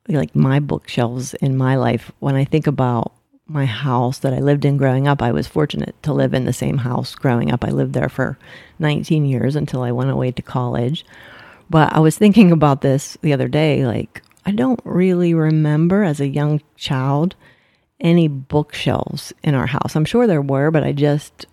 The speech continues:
for some reason, I've either blocked it or I, I can't remember. And I can only remember one book as a young child, and it was The Cat in the Hat. And I'm, I, I take pride in the fact that I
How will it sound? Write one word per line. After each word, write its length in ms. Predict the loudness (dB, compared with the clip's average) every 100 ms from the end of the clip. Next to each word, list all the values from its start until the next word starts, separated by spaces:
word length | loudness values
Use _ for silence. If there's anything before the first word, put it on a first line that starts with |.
| -6
for 120 | -4
some 280 | 0 2 2
reason, 480 | 0 0 0 -2 -6 _ _ _ _ -6
I've 140 | 0
either 180 | 2 2
blocked 420 | 2 2 2 2
it 120 | 0 0
or 100 | -2
I, 100 | -4
I 60 | -8
can't 340 | -6 -2 -2 -2
remember. 680 | -2 0 0 2 0 -2 -4 _ _ _ _ _ _ 2
And 140 | 6
I 80 | 6
can 160 | 6 4
only 200 | 6 6
remember 560 | 6 6 4 4 2 -4 -12
one 500 | -6 -2 0 2 0
book 640 | -2 2 4 4 2 -4 -4
as 140 | 0 2
a 80 |
young 240 | 0 0 -2
child, 320 | -2 0 0
and 100 | 0
it 60 | -2
was 120 | -4
The 120 | -8
Cat 280 | -6 -4 -4
in 80 | -4
the 40 |
Hat. 340 | -2 0 -2 -2
And 100 | -4
I'm, 320 | -2 -2 -4 -8 _ _ _ _ _ _ -4
I, 160 | -2 -2 -2
I 80 | 0
take 260 | 0 0
pride 340 | -2 0 2 2
in 140 | 2
the 60 | 0
fact 440 | -2 -2 -2 -2
that 260 | -2 -2 -6 -6
I 420 | 0 0 0 -2